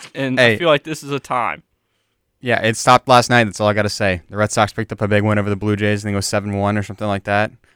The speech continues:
Speaker 1: Yep.
Speaker 2: Massive for the ball club.
Speaker 1: Now we're gonna reel off ten in a row. We're gonna be right back in it.
Speaker 2: Exactly. Xander's leading the A L in batting average right now with a three ninety-seven. Give me the Red Sox by, like,
Speaker 1: Bonkers.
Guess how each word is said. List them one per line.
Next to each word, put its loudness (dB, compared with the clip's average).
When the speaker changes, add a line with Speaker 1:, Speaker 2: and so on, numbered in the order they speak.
Speaker 1:
Yep. -8
Speaker 2:
Massive 0
for -6
the -2
ball 4
club. -2
Speaker 1:
Now -4
we're 0
gonna -4
reel -2
off 2
ten -8
in -4
a -2
row. 2
We're -10
gonna -6
be -8
right 0
back -2
in -12
it. -20
Speaker 2:
Exactly. -2
Xander's -2
leading -2
the 0
A 6
L 6
in 0
batting 4
average 2
right 2
now 0
with -4
a -12
three -4
ninety-seven. -4
Give -6
me -2
the 2
Red 0
Sox -4
by, -4
like, -6
Speaker 1:
Bonkers. -20